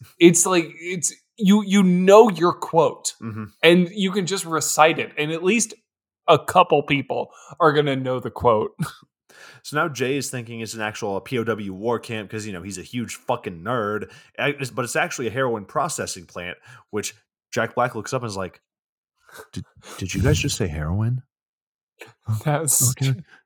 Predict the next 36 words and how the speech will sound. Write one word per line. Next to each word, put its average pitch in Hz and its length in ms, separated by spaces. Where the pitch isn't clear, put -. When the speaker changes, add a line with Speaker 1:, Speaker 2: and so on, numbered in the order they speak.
Speaker 2:
I 135 60
might, 147 160
I - 0
Speaker 1:
<laughs> 127 120
that - 20
Speaker 2:
might 147 140
need 139 80
Speaker 1:
was 143 100
Speaker 2:
to 127 60
make 123 160
Speaker 1:
so 120 60
Speaker 2:
a - 20
run 107 220
down 98 200
there. 113 300
Speaker 1:
I 185 140
love 175 280
that. 139 180
He 180 140
just 190 240
looks, 156 440
<laughs> - 0
he 190 560
just 202 220
gets 196 160
a 202 60
look 160 260
in 160 60
his 143 160
eye 139 280
'cause 170 260
you 208 160
see 208 160
Jay 202 280
Baruchel 214 460
goes, 165 160